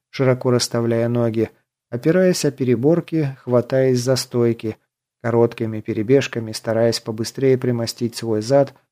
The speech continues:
на любую более устойчивую поверхность. Корабль мог идти с тридцатиузловой скоростью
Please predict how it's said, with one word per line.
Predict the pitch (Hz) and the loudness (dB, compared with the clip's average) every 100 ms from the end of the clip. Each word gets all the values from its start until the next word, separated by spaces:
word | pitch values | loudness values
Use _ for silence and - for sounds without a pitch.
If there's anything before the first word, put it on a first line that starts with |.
| _ 131 | _ -6
на | 139 | 0
любую | 147 147 185 170 | 0 4 4 4
более | 139 151 151 147 | 4 2 2 0
устойчивую | 127 - 120 110 - 117 113 113 | -2 -4 -4 -4 -4 -4 -4 -4
поверхность. | 113 107 90 - - - - _ _ _ _ _ _ _ _ _ _ _ _ | -4 -4 -6 -10 -14 -14 -16 _ _ _ _ _ _ _ _ _ _ _ _
Корабль | 117 110 123 120 127 | -6 0 2 4 2
мог | 120 123 120 | 2 0 -2
идти | 110 - 135 135 | -4 -4 -2 -2
с | - | -2
тридцатиузловой | 123 123 117 - 120 117 117 117 113 107 | 0 0 -2 -4 -4 -2 0 2 2 0
скоростью | - 147 127 95 - | -2 0 0 -2 -8